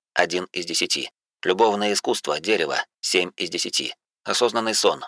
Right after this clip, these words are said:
бронза, один из десяти. Универсальный пилот — бронза, три из десяти. Резилиентность, бронза, один из десяти.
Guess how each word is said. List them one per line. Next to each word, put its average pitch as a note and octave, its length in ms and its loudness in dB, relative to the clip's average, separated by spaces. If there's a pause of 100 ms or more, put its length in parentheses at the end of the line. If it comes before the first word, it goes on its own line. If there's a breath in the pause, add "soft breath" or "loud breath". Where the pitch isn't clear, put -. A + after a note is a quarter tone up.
бронза, F2+ 480 2 (200)
один F2+ 360 2
из F2+ 140 -4
десяти. D#2+ 440 -2 (360)
Универсальный G#2+ 580 2
пилот — G#2 480 2
бронза, F#2 500 2 (180)
три F#2+ 300 0
из E2+ 140 -6
десяти. - 420 -4 (460)
Резилиентность, G#2 840 2
бронза, F#2+ 460 2 (180)
один F2 340 0
из F2+ 180 -8
десяти. - 480 -2